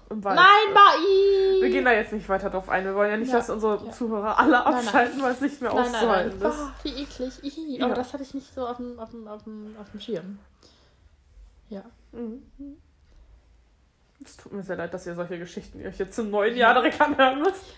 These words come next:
Speaker 2: Aber wo wir gerade beim, beim Thema Kacken und so sind, ne?
Speaker 1: Wir bleiben heute sehr
Speaker 2: Ja,
Speaker 1: appetitlich
Speaker 2: wir bleiben sehr
Speaker 1: unterwegs.
Speaker 2: appetitlich. Ich war letzte Tag auf Toilette. Ja?
Speaker 1: Aha.
Speaker 2: Ich war auf Toilette.
Speaker 1: Aha.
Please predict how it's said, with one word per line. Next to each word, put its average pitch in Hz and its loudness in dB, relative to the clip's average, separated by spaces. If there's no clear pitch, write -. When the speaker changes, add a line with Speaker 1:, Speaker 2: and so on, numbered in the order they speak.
Speaker 2:
Aber 285 -2
wo 370 2
wir 302 0
gerade 262 0
beim, 233 -2
beim 214 -4
Thema 202 -4
Kacken 196 -10
und 170 -10
so 160 -6
sind, 180 -4
ne? 226 2
Speaker 1:
Wir 233 0
bleiben 262 4
heute 285 2
sehr 240 4
Speaker 2:
Ja, 247 -2
Speaker 1:
appetitlich 226 0
Speaker 2:
wir 240 2
bleiben - 2
sehr 208 4
Speaker 1:
unterwegs. - 0
Speaker 2:
appetitlich. 233 -10
Ich 269 -8
war 330 4
letzte 370 0
Tag 269 -2
auf 240 -8
Toilette. 170 -6
Ja? 214 -10
Speaker 1:
Aha. 277 2
Speaker 2:
Ich 453 -10
war 165 -6
auf 170 -8
Toilette. - -10
Speaker 1:
Aha. 240 -4